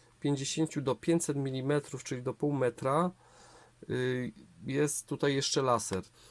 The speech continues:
Tutaj jest tak jakby ta szybka taka porysowana, ale to jest chyba folia tutaj. No, folijka. Możemy ściągnąć, żeby to ładnie wyglądało.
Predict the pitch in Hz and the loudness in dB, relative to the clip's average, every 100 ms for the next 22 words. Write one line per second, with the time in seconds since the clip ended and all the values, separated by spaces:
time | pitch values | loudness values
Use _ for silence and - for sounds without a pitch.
0 | - - - - - 151 131 131 - 131 | -20 -20 -20 -20 -16 -4 0 0 0 -2
1 | 127 139 127 - 147 - 135 135 - 127 | -2 -4 -6 -4 -6 -4 -4 -2 -4 -4
2 | 135 123 - 139 147 147 120 120 - 135 | -2 -2 -2 0 2 2 2 0 -2 -4
3 | 147 143 - 156 131 120 120 - 135 151 | -4 -4 0 0 0 -2 -4 -2 0 -2
4 | - _ _ _ _ - _ _ _ _ | -6 _ _ _ _ -20 _ _ _ _
5 | - 170 131 - 135 131 - 131 127 127 | -4 0 0 -2 -4 -4 -4 0 0 -2
6 | - - _ _ _ _ - - - - | -10 -20 _ _ _ _ -20 -20 -20 -20
7 | _ _ _ - - _ _ _ 139 123 | _ _ _ -20 -20 _ _ _ -12 -8
8 | 127 117 - - 127 120 117 117 113 113 | -6 -6 -6 -4 -4 -2 -4 -4 -6 -8
9 | - - _ _ _ - - - _ - | -16 -20 _ _ _ -16 -16 -18 _ -20
10 | _ _ _ _ _ _ _ - 208 120 | _ _ _ _ _ _ _ -18 -8 -6
11 | 120 127 117 120 123 120 123 127 147 175 | -4 -4 -6 -4 -4 -2 0 2 2 2